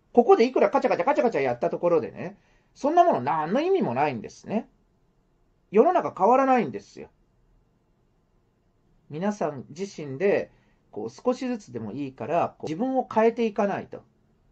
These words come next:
ちょっとでもいいから前へ進もうというね、その気概を持たないと、日本このまんまだとね、何もしない抵抗、無抵抗のまんま終わってしまいますよね。日本第一党は声を上げ続けております。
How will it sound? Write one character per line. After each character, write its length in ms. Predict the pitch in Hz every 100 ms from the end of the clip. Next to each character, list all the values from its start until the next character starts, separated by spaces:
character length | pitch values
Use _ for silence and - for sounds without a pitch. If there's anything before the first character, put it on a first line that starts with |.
| _
ち 80 | -
ょ 20 | 269
っ 40 |
と 120 | -
で 80 | 302
も 120 | 302
い 100 | 285
い 60 | 254
か 100 | 165
ら 100 | 123
前 260 | 196 226 170
へ 80 |
進 300 | - 143 -
も 160 | 170 175
う 40 |
と 60 | 170
い 100 | 87
う 80 | 69
ね、 240 | 123 202 _ _ _ _
そ 160 | - 226
の 140 | 269
気 160 | - 214
概 260 | 233 233
を 60 | 226
持 160 | 214
た 120 | 208 208
な 140 | 143
い 80 | 104
と、 420 | - 156 113 - _
日 140 | 180 196
本 320 | - 311 226
こ 120 | 190
の 100 | 226
ま 120 | 240
ん 80 | 240
ま 100 | 240
だ 120 | 175
と 120 | 104 85
ね、 140 | 107
何 380 | 143 196 220 262
も 80 | 294
し 120 | 269
な 120 | 247
い 80 | 208
抵 260 | - 226
抗、 140 | 220 196
無 140 | 151
抵 260 | 185 311 311
抗 160 | 185
の 60 | 135
ま 120 | 131
ん 80 | 127
ま 80 | 120
終 80 | 104
わ 100 | 151
っ 40 |
て 100 | 151
し 120 | 151 143
ま 140 | 131
い 40 |
ま 140 | 139 135
す 140 | -
よ 100 | -
ね。 240 | 147 196 202 _ _ _ _ _ _ _ _ _ _ _ _ _ _ -
日 260 | 196 208 -
本 220 | 254 226
第 200 | 165 156
一 140 | 156
党 120 | - 180
は 120 | 170
声 260 | - 254
を 40 | 170
上 140 | 95
げ 100 | 143
続 220 | 170 165 160
け 120 | 160
て 80 | 139
お 100 | 101
り 100 | 104
ま 120 | 104
す。 260 | - _